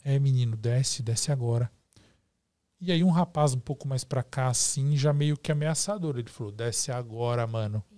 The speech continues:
Aí eu já fui levantando. Quando eu fui levantando o cobrador, que hoje em dia nem tem mais, né?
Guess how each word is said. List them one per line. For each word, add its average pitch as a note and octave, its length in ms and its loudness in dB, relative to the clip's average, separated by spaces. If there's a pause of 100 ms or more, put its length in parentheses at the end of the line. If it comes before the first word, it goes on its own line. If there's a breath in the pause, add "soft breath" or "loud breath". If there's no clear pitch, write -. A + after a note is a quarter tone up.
(800 loud breath)
Aí C3+ 200 2
eu D3 100 4
já D3+ 140 4
fui - 200 0
levantando. D#3+ 560 0
Quando C#3 180 0
eu C#3 40 2
fui - 160 -2
levantando D3+ 440 0
o - 20 -4
cobrador, C#3+ 600 0
que - 80 -6
hoje D#3 120 0
em D#3+ 40 0
dia F3+ 140 0
nem G3 140 0
tem F3 180 -2
mais, D3+ 300 2
né? D3 200 0